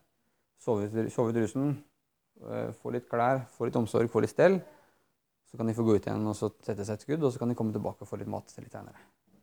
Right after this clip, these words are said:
De er i berøring med folk som vi egentlig ikke har lyst til å ta på med hansker engang.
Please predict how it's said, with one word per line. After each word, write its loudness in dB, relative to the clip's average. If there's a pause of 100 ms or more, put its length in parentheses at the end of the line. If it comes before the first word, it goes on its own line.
(680)
De -6
er -2
i 0
berøring 0
med -6
folk -4
som -6
vi -2
egentlig -4
ikke -4
har 0
lyst -14
til -14
å -4
ta -4
på -8
med -8
hansker -6
engang. -6